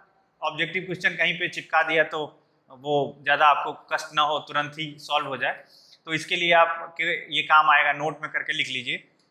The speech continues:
कि किसी भी टू ट्री या एक्सटेंडेड बाइनरी ट्री में number of internal और external nodes के बीच में रिलेशन होता है कि number of external node equals to number of internal node plus one।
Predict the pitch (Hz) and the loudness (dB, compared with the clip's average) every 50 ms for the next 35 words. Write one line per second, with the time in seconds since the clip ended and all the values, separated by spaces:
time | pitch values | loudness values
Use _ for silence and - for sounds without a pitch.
0 | _ _ 170 170 170 - 175 170 - 214 196 214 220 220 208 208 _ _ _ _ | _ _ -16 -16 -14 -14 -14 -12 -10 -8 -6 -6 -6 -6 -8 -12 _ _ _ _
1 | _ _ _ _ _ _ _ _ _ _ _ _ _ _ _ - - _ _ _ | _ _ _ _ _ _ _ _ _ _ _ _ _ _ _ -20 -20 _ _ _
2 | _ _ 185 190 196 185 202 202 202 202 190 180 - - 175 165 175 196 185 165 | _ _ 0 2 2 4 4 2 4 6 6 6 6 4 0 2 2 0 2 2
3 | 170 170 170 175 180 - 180 180 160 160 156 151 156 160 170 175 180 170 - 170 | 0 2 2 0 -2 -2 -6 -4 -4 -2 -2 -2 0 0 2 2 2 0 -2 -8
4 | 151 - 151 151 170 185 185 180 170 160 160 160 160 151 - - - 151 156 170 | -6 -4 -4 -4 -2 -2 0 0 0 0 0 -2 -2 -6 -10 -12 -14 -10 -10 -8
5 | 175 175 165 165 170 165 - - 156 151 156 160 - - 165 196 208 - _ _ | -10 -8 -8 -8 -10 -10 -10 -12 -12 -10 -12 -14 -14 -8 -8 -8 -8 -8 _ _
6 | _ _ _ _ 135 135 143 147 147 143 175 170 156 147 151 156 180 202 196 156 | _ _ _ _ -8 -4 -2 -2 0 0 0 0 0 2 2 2 2 2 0 -4
7 | 147 151 160 165 - 226 - - 156 - - - 156 143 151 160 175 175 165 156 | -6 -2 0 2 2 2 2 0 -6 -10 -8 -8 -8 -8 -6 -6 -8 -6 -4 -4
8 | 165 196 - - - - 143 139 - - 190 208 180 151 151 147 160 165 160 156 | -4 -4 -4 -8 -10 -8 -12 -12 -12 -12 -16 -10 -10 -10 -4 -2 0 0 0 -2
9 | - 143 135 - 139 139 147 156 160 139 135 135 151 - - - - 170 220 262 | -4 -10 -10 -10 -12 -8 -6 -6 -6 -6 -6 -6 -6 -8 -8 -4 0 2 2 2
10 | - - - - _ _ _ _ 127 135 127 113 | 0 -6 -12 -18 _ _ _ _ _ -4 -2 -2